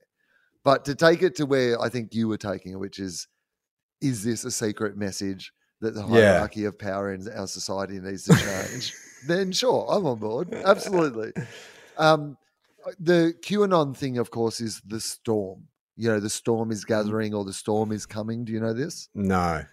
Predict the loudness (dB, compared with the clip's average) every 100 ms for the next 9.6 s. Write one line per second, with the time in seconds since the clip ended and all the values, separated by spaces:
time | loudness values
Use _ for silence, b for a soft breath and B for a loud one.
0 | _ _ -2 2 4 6 4 2 -6 -4
1 | -2 -2 -2 -4 -4 -6 -6 -4 -4 -4
2 | -4 -2 -2 -2 -4 -4 -4 -6 -6 -6
3 | -2 0 2 2 0 -2 _ _ _ -8
4 | 0 2 2 0 -6 4 6 6 4 -2
5 | -8 -20 _ -2 0 0 -2 -6 0 0
6 | 0 -6 -4 -4 -4 -6 -6 -8 -10 -8
7 | -8 -4 -4 -4 -6 -8 -10 -8 -6 -4
8 | -4 -4 -8 -10 -10 -10 -10 -10 -6 -6
9 | -6 -10 -8 -8 -8